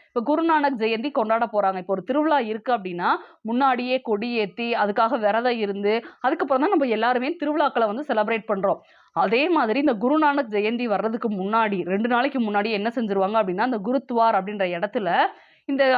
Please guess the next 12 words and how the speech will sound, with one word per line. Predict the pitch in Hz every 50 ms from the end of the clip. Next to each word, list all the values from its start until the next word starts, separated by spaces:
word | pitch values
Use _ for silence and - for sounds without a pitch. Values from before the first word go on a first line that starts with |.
| 226 220
ஆதி | 247 285 330 381 415
கிரந்தம் | 285 226 247 240 240 240 226 262 269 262
அப்படின்ற | 233 196 226 240 233 226
அவங்க | 220 214 208 180
புனித | - 247 269 302 311 294
நூலை | 254 220 196 208 269 311
வாசிக்க | 247 208 214 220 220 254 233 233
ஆரம்பிச்சிருவாங்க. | 208 196 208 214 208 202 208 208 196 190 180
ஃபுல்லா | - 240 247 254 269 277 302 302 277
வந்து | 226 202 254 -
ரீட் | - 247 254 247 - 247
பண்ணுவாங்க | 226 214 202 202 190 185 180